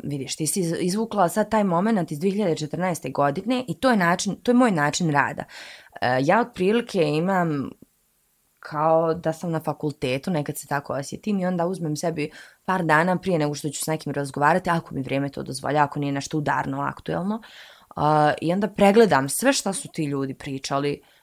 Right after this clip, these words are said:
a, sa kim su razgovarali, šta su pisali, a, š-, možda da dođem do nekih ljudi koji su njima bili važni, koji su,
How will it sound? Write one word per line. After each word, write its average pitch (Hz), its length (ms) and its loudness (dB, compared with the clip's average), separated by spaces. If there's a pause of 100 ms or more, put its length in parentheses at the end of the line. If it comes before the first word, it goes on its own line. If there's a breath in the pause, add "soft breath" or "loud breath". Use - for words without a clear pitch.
(220 soft breath)
a, 143 480 2 (180)
sa - 160 -8
kim 139 260 -6
su - 160 -8
razgovarali, 131 840 -8
šta - 220 -4
su - 200 -6
pisali, 123 680 -4 (380 loud breath)
a, 123 440 -4 (420)
š-, - 240 -16 (800)
možda 185 280 2
da 180 100 0
dođem 170 360 2
do 165 80 2
nekih 170 320 0
ljudi 170 260 2
koji 160 160 -4
su 151 140 -4
njima 151 200 0
bili 147 240 -2
važni, 143 460 0
koji 135 200 -6
su, - 260 -16